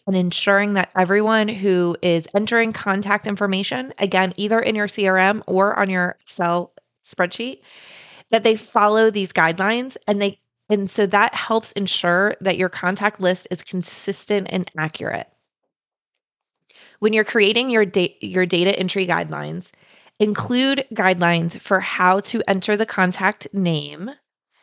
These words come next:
the job title, the firm name, the email address,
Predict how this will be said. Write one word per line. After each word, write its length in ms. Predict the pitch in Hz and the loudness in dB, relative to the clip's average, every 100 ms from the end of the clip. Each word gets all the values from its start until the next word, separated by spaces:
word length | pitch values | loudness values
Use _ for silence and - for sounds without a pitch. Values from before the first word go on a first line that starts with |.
| _ - | _ -2
the 100 | 190 | 0
job 380 | 180 175 165 170 | 4 4 4 -2
title, 580 | - 165 165 190 269 _ _ _ | -2 0 2 2 0 _ _ _
the 100 | 214 | -2
firm 440 | 202 - 202 190 180 | 0 2 2 2 2
name, 460 | 165 156 160 214 254 _ _ | 2 0 -2 -4 -10 _ _
the 260 | 190 196 202 | -2 0 2
email 300 | 190 180 170 | 4 4 4
address, 460 | 165 160 151 180 | 2 2 0 -2